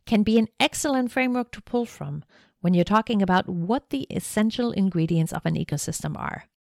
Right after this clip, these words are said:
In creating Startup Junkies, Jeff Standridge and Jeff Amerine claim there are four pillars of an entrepreneurial ecosystem. According to Michael Eisenberg, we should be looking at six distinct forces that make up an ecosystem,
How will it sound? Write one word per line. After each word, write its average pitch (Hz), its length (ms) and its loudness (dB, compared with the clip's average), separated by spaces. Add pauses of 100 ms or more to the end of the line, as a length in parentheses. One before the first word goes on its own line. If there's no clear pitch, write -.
(140)
In 185 140 4
creating 165 460 4
Startup 156 400 2
Junkies, 160 640 0 (360)
Jeff 220 220 0
Standridge 190 600 -4
and 165 120 -4
Jeff 165 260 -2
Amerine 165 540 0 (100)
claim 202 360 0
there 180 200 2
are 180 100 2
four 294 480 2
pillars - 640 -8
of 170 140 2
an 160 100 2
entrepreneurial 151 720 -2
ecosystem. - 680 -6 (800)
According 165 420 6
to 165 100 2
Michael 160 340 2
Eisenberg, 240 600 2 (260)
we 339 100 2
should 277 240 -2
be 233 120 0
looking 190 340 0
at 165 160 -6
six - 400 -6
distinct 233 420 0
forces 185 420 0
that - 140 0
make 175 220 2
up 180 140 0
an 175 100 0
ecosystem, 151 720 -4